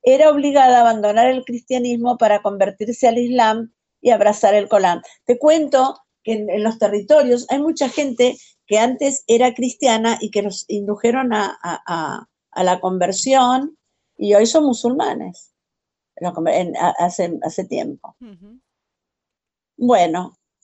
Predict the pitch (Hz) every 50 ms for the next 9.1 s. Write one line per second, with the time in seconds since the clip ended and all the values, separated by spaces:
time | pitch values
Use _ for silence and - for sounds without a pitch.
0 | _ _ - 262 262 254 254 247 247 240 240 233 240 233 233 233 233 233 226 226
1 | _ _ _ _ _ _ - - _ 226 247 240 233 226 240 247 247 254 277 294
2 | 277 - 311 285 294 277 269 277 269 - - 311 294 269 240 247 240 240 240 -
3 | - 208 202 190 208 202 196 202 196 - 202 202 196 - - 254 247 240 226 226
4 | - - 185 190 214 220 226 226 220 - 202 196 202 190 - 202 208 214 226 220
5 | 214 214 214 214 220 226 202 196 190 - - 202 185 190 185 185 - _ _ 185
6 | 185 220 240 233 - - 233 214 202 196 - - 190 196 180 180 185 180 - -
7 | 233 214 190 190 190 180 180 190 214 254 277 _ _ _ _ _ _ _ _ _
8 | _ _ _ _ _ _ _ _ - 165 165 - - 175 151 135 156 165 151 156
9 | 156 143